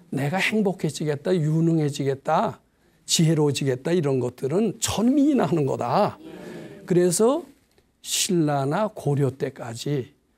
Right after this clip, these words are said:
거의 불교 신자 하면은 깨달음만을 추구하는, 깨닫는 것만이 불법이지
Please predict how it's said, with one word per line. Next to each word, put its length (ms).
거의 400
불교 560
신자 360
하면은 680
깨달음만을 1080
추구하는, 680
깨닫는 580
것만이 420
불법이지 840